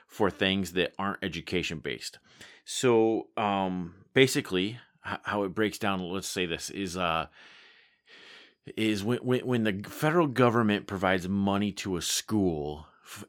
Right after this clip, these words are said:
i-, using the B S C A, that money can't be used to go buy chicken fingers for the cafeteria. It has to be used for educational reasons.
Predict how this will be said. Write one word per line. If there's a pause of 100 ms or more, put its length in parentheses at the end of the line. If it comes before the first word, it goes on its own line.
i-,
using
the
B
S
C
A,
that
money
can't
be
used
to
go
buy
chicken
fingers
for
the
cafeteria. (240)
It
has
to
be
used (280)
for
educational
reasons.